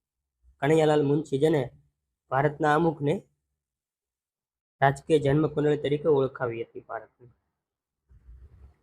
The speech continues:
ત્યારબાદ તેરમો પ્રશ્ન છે, ભારતના બંધારણના આમુખમાં બંધારણ કોને સમર્પિત કરવામાં આવ્યું છે?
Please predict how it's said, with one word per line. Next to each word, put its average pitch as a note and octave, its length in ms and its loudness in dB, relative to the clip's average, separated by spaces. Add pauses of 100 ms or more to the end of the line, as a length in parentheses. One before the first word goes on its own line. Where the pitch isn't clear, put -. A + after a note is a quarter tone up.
(140)
ત્યારબાદ D3 380 0
તેરમો C#3 300 0
પ્રશ્ન B2+ 300 -10 (120)
છે, D#3 80 -4 (520)
ભારતના C#3+ 400 0
બંધારણના D3 560 2
આમુખમાં C#3+ 460 -2
બંધારણ D3 440 0
કોને D3 280 -8
સમર્પિત C#3+ 480 -8
કરવામાં C3+ 400 -2
આવ્યું C3 300 -4
છે? A#2 120 -20